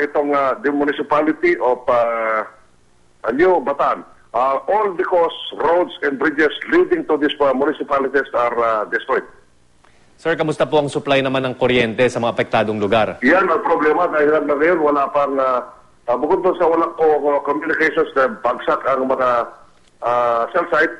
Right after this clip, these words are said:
Speaker 1: wala pa rin, ah, kuryente sa, ah, Davao Oriental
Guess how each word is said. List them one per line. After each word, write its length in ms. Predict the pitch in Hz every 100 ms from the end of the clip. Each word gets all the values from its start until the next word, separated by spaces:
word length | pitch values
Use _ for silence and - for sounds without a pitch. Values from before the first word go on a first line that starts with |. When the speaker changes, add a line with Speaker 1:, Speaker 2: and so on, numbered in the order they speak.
| -
Speaker 1:
wala 240 | 139 170
pa 100 | 170 175
rin, 160 | 165 139
ah, 80 |
kuryente 480 | 139 139 147 143 151 -
sa, 80 | 120 117 110 104 104 - -
ah, 220 | 110 107 101 98 - - 120
Davao 240 | 131 170
Oriental 480 | 160 151 160 156